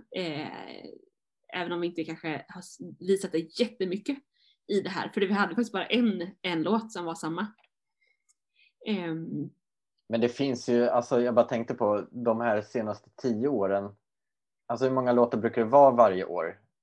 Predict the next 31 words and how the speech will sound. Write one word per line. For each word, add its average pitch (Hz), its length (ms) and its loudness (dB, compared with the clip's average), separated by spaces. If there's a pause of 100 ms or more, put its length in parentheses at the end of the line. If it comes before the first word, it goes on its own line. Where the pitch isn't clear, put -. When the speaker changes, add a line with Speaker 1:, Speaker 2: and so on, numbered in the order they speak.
(180)
Speaker 1:
Ja, 220 120 -2
runt 175 200 -4
Speaker 2:
Runt, 120 220 -2
Speaker 1:
fyrtio. - 200 -20 (280)
Speaker 2:
runt 165 180 4
fyrtio 107 340 -2
låtar 92 460 -2
gånger 107 420 2
liksom 98 280 -4
tio 104 160 -6
år. 95 100 -2
Det 101 60 -2
är - 20 -4
fyrahundra 104 720 2
låtar 104 420 2
att 95 60 0
välja 101 280 2
på. 101 280 -2 (400)
Speaker 1:
<laughs> - 460 4
Speaker 2:
Och 127 80 4
så - 80 -2
fick 160 180 4
jag 147 100 10
bara 135 140 12
välja 113 220 8
fem. 110 480 4
<laughs> 135 340 6
Jag - 100 0
är 196 60 12
så 180 180 2
besviken. 131 680 4